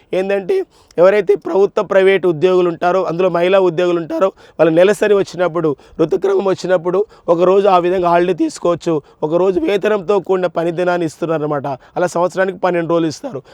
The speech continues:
అలాంటి నేపథ్యంలో మరి మళ్ళీ స-, క-, కర్ణాటక హైకోర్టులోకి వెళ్తే కొందరు ఆ దానిపైన స్టే ఇచ్చారనమాట. ఆ స్టే ఇవ్వకుండా ఆ స్టేని ఆ విధంగా మళ్ళీ ఇప్పుడు తీసివేయడం జరిగింది. కర్ణాటక ప్రభుత్వం చేసినటువంటి సూచనతోని, ఆ ఇచ్చినటువంటి ఒక ఆన్సర్తోని ఏంటంటే ఇక్కడ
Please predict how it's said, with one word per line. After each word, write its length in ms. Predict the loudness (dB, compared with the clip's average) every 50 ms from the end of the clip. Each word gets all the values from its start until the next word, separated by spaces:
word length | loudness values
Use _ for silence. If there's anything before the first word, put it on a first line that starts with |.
| -10 _
అలాంటి 280 | 0 2 2 2 4 2
నేపథ్యంలో 680 | 2 2 2 0 0 0 0 0 -2 0 2 2 2 2 -2 -8 -20 _ _ 2
మరి 280 | 4 4 4 0 -2 0
మళ్ళీ 260 | 2 2 4 4 2 0
స-, 160 | -4 -6 -4 0
క-, 340 | 0 0 0 0 -2 -6
కర్ణాటక 500 | -8 -6 -4 -4 -2 -2 -2 -2 0 2
హైకోర్టులోకి 580 | 2 2 2 0 -2 -2 -2 -2 -4 -4 -2 -2
వెళ్తే 200 | -2 -2 -4 -4
కొందరు 400 | -4 -4 -4 -4 -4 -6 -4 -4
ఆ 80 | -4 -4
దానిపైన 340 | -2 -4 -4 -4 -4 -6
స్టే 300 | -6 -4 0 2 4 4
ఇచ్చారనమాట. 520 | 4 2 0 2 2 2 2 0 -2 -4 -4 -6 -10 -12 -12 -16 -20 -20 -8 0 2
ఆ 80 | 2
స్టే 300 | 2 2 0 2 4 4
ఇవ్వకుండా 560 | 4 4 2 0 -2 -2 -2 0 0 0 0 0
ఆ 80 | 0 -2
స్టేని 540 | -4 -4 -2 -2 0 0 0 0 -2 -4 -4 -6 _ _ _ _
ఆ 60 | -4 -2
విధంగా 300 | -2 -2 0 0 0 0
మళ్ళీ 240 | 0 0 0 0
ఇప్పుడు 240 | 0 0 0 -2 -4
తీసివేయడం 640 | -4 -4 -2 -2 -2 -2 -2 -2 0 0 0 0 0
జరిగింది. 440 | -2 -2 -2 -2 -2 0 -2 -2 -2 -4 -10 -18 -16 -6
కర్ణాటక 440 | -4 -2 0 0 2 2 2 0 0
ప్రభుత్వం 400 | 0 0 0 0 -2 -6 -8 -8 -8
చేసినటువంటి 460 | -8 -8 -6 -6 -4 -4 -2 -4 -4 -4
సూచనతోని, 680 | -4 -4 -2 -2 0 -2 0 0 0 0 0 0 -2 -4 _ _ _ _ -6 -4
ఆ 80 | -2
ఇచ్చినటువంటి 520 | -2 -2 -2 -2 -2 -2 -2 -4 -6 -6 -6
ఒక 120 | -4 -2
ఆన్సర్తోని 640 | -2 -2 -2 2 2 0 0 2 0 -2 -2 0 -2
ఏంటంటే 380 | -2 -2 -4 -4 -4 -6 -6 -4
ఇక్కడ 240 | -4 0 2 2